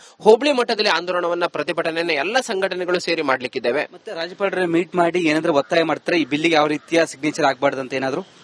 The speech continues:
Speaker 1: ಖಂಡಿತವಾಗಿ ಈ ಬಿಲ್ ವಿರುದ್ಧವಾಗಿ ಈಗಾಗಲೇ ಆಂದೋಲನ ಮಾಡಿದ ನಂತರ ನಾವು ಗವರ್ನರ್ ಅನ್ನು ಭೇಟಿ ಮಾಡಿ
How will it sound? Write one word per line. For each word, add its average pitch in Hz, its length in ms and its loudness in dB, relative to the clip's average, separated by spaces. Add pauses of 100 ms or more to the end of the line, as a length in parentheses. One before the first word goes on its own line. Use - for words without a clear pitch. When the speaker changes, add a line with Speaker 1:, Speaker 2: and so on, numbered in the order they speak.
(260)
Speaker 1:
ಖಂಡಿತವಾಗಿ 233 680 4
ಈ 214 280 -4
ಬಿಲ್ 214 400 0
ವಿರುದ್ಧವಾಗಿ 196 720 2 (440)
ಈಗಾಗಲೇ 214 460 4
ಆಂದೋಲನ 202 480 0
ಮಾಡಿದ 185 300 0
ನಂತರ 180 380 -2
ನಾವು 170 220 -2
ಗವರ್ನರ್ 185 460 2
ಅನ್ನು 180 200 -2
ಭೇಟಿ 165 260 0
ಮಾಡಿ 165 340 -2